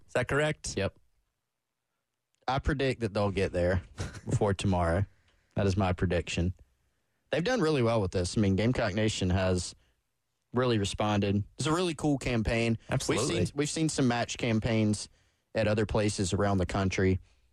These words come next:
Speaker 3: And, I mean, look, we, we've said it so many times, you, you may be rolling your eyes, "I, I don't like N I L, I'm not gonna do it." That's fine. But it's what it takes nowadays.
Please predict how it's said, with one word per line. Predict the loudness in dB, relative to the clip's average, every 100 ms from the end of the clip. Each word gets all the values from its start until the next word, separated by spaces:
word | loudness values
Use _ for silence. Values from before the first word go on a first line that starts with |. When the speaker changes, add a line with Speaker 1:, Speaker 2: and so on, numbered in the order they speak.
| _ _ _
Speaker 3:
And, | -2 0 -2 -2
I | -2
mean, | -2 -4 _
look, | -2 -2 -6 _ _ _ _
we, | -4 -2
we've | -2 -2
said | -2 -2
it | -2
so | 0 2
many | 4 2
times, | 2 2 2 2 -2 -2
you, | -6 -6 -18
you | 0 2
may | 4
be | 2 2
rolling | 2 2 4 4
your | 2
eyes, | 2 2 2 0
"I, | -2 -2 -2
I |
don't | 0 0
like | 0 0
N | 0
I | 0 2
L, | 2 2 2
I'm | 0 -6 -18 -14
not | -4 -2 2
gonna | 0
do | 2 0
it." |
That's | 0 -2
fine. | -2 -2 0 0 -4 -8 _ _ _ _ _
But | -2 -2 -2
it's | -2 0
what | 0
it | 0 0
takes | -2 -2 -4
nowadays. | -2 0 0 0 -4 -8